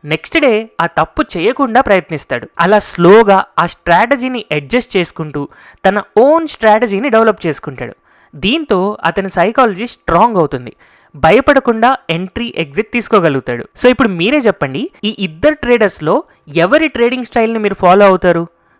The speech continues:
కామెంట్స్లో మెన్షన్ చేయండి. ఎందుకంటే ఎవ్వరు కూడా మీ సైకాలజీని మార్చలేరు, just ఒక డైరెక్షన్ చూపించగలరు అంతే.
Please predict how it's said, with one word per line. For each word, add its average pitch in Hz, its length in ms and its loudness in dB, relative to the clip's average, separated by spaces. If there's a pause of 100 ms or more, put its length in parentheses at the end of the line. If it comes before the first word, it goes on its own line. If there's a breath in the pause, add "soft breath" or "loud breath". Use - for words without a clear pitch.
(240)
కామెంట్స్లో 214 460 0
మెన్షన్ 147 300 -10
చేయండి. 120 260 -12 (260 soft breath)
ఎందుకంటే 277 400 2 (300)
ఎవ్వరు 247 380 0 (120)
కూడా 226 220 4
మీ 170 80 -6 (100)
సైకాలజీని 165 600 -2 (100)
మార్చలేరు, 147 440 -4 (540 soft breath)
just - 280 0 (140)
ఒక 220 100 0 (120)
డైరెక్షన్ 220 440 -2
చూపించగలరు 160 600 -2
అంతే. 123 180 -10